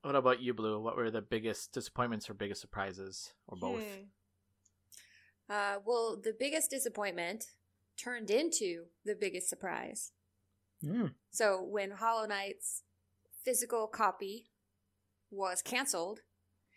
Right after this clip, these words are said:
Speaker 2: and then they turned around and came out with a killer collector's edition.
Speaker 3: Mm-hmm.
Speaker 2: So I wasn't, I wasn't expecting to be,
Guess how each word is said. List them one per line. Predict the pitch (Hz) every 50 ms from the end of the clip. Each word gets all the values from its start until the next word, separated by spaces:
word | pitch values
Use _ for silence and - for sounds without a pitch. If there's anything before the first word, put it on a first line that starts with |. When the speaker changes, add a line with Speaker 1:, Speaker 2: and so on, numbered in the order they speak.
| - - _ _ _ -
Speaker 2:
and | 214 196 208 190
then | 208 233 269 302
they | 302 240 226
turned | 226 226 220 208
around | 202 190 175 180 175 175 185 190 -
and | 202 190 196 -
came | - 247 233 240 233 226
out | 214 190 185 180 185 196 - - - _ _ _ _ -
with | - 202 208 196
a | 196 190
killer | - - - - - 262 254 247 247 240 214 208 196 190 190 190 202 208 - -
collector's | - 190 196 190 208 208 - 208 196 185 180
edition. | 175 165 165 170 - - 170 165 165 190 254 277 _ _ _ _ _ _ _ _ _ _ _ _ _ - 156
Speaker 3:
Mm-hmm. | 131 117 110 - - 120 113 107 107 107 107 110 110 110 113 117 120 131 165 - _ _ - - _ _ _ - - -
Speaker 2:
So | - 196 180 160 139 - - - -
I | 190 202
wasn't, | 202 226 226 214 214 208 196 190
I | 185 196
wasn't | 196 214 220 214 208
expecting | 196 185 - - - 214 208 208 - 208 208 208
to | - 196
be, | 185 208 196 196 196